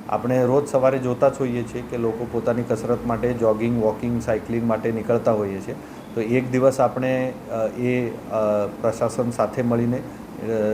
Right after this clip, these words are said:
એન્ટાયર ઇલેક્શન મશીનરી સાથે મળીને આપણે રન for વોટનો મેસેજ લઈને આપણે સમગ્ર શહેરમાં,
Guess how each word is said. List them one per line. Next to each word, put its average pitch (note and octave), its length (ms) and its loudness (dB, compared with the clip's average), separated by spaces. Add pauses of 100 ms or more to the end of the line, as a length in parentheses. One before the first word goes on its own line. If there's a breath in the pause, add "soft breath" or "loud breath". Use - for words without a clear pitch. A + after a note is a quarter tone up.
(220)
એન્ટાયર A#2+ 420 4
ઇલેક્શન A#2 440 -2
મશીનરી B2 440 0
સાથે A#2 280 0
મળીને A2 360 -2 (120)
આપણે A2+ 400 -4 (400 loud breath)
રન A#2 320 4
for B2 100 8
વોટનો A#2 400 0
મેસેજ A2+ 420 -2
લઈને A2+ 240 0
આપણે A2+ 300 -4
સમગ્ર A2 400 -2
શહેરમાં, A2 460 -2